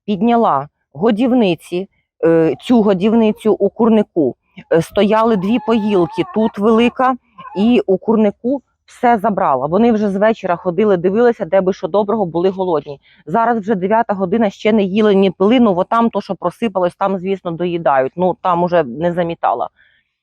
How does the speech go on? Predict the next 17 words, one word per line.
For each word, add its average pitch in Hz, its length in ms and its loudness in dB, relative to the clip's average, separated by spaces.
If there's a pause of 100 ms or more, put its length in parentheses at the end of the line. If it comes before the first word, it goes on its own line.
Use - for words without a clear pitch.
(340)
Тобто, 196 360 -4 (300)
е, 160 680 2
щоб 190 280 -4
давати 175 400 -2
глистогонку, 196 800 -2 (360)
весь 202 460 0
корм 247 340 0
з 160 80 -10
вечора 185 420 -2
позабирати, 170 720 -2
щоб 156 200 -6
на 180 120 0
ранок 160 300 0
були 165 220 -2
голодні, 156 500 -2
хотіли 170 400 -2
пити, 208 400 -2